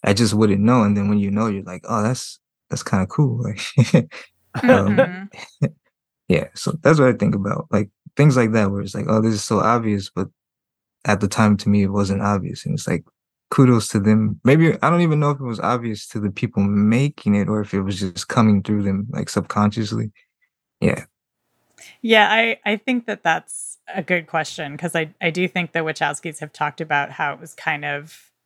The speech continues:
Speaker 2: they, they were also expressing something unconscious. And so, yeah. And I think that's how a lot of queer culture works oftentimes, is there's, there's sort of two levels. There's, like, the, "Do you know what's going on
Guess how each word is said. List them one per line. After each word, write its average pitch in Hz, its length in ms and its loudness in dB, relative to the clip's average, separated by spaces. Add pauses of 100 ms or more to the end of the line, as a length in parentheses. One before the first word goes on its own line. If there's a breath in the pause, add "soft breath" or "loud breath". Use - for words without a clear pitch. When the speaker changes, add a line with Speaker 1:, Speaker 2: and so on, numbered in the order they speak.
(540)
Speaker 2:
they, 175 220 -4
they 214 220 4
were 240 140 4
also 226 300 2
expressing 165 520 -8
something 151 640 -8
unconscious. 151 960 -6
And 147 440 -8
so, 143 460 -6
yeah. 202 420 0
And 202 100 2
I 226 60 6
think 269 140 2
that's 311 200 0
how 311 180 0
a 285 40 -4
lot 285 180 0
of 277 100 -6 (180)
queer 254 200 -4
culture 254 360 -4
works 240 480 -8
oftentimes, 160 580 -8
is 165 140 -12
there's, 175 320 -4 (280)
there's 190 120 -2
sort 214 140 4
of 170 60 -6
two 240 180 2
levels. 180 520 0
There's, 165 280 -6
like, - 320 -4
the, - 300 -4 (600)
"Do 185 120 -6
you 175 100 -2
know 180 180 2
what's 175 200 -4
going 175 320 0
on 190 600 2